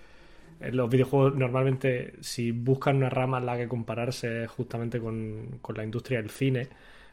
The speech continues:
pues te quería preguntar: ¿hay mucha diferencia, por lo menos en tu trabajo, entre el workflow que tienes en el cine y el workflow que puedes tener en videojuegos?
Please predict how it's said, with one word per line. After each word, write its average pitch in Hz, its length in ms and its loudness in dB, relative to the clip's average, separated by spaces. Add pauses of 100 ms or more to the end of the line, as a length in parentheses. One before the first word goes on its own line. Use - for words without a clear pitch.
pues - 120 -6
te 123 100 0
quería 120 180 2
preguntar: 165 600 0
¿hay 151 160 2
mucha 165 420 2
diferencia, 143 480 0
por 120 120 -2
lo 113 60 -4
menos 135 200 0
en 123 120 -2
tu 127 160 -4
trabajo, 120 720 -4 (120)
entre 120 420 0
el 113 400 -2
workflow 131 720 4
que 117 120 -2
tienes 123 300 -2
en 117 80 -2
el 113 120 -2
cine 123 440 -2
y 113 120 -2
el 110 140 -4
workflow 117 460 -4
que 113 80 -4
puedes 110 240 -6
tener 113 240 -6
en 113 140 -2
videojuegos? 120 500 -4